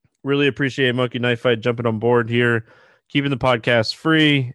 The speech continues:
and, uh, make sure you guys are giving them some love. The link will be in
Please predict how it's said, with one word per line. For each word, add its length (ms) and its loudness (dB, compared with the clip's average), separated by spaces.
and, 420 -6
uh, 160 0
make 160 -4
sure 140 -12
you 60 0
guys 120 -2
are 60 -8
giving 240 0
them 140 -2
some 200 -8
love. 300 0
The 100 -2
link 280 -2
will 80 -6
be 340 -2
in 220 0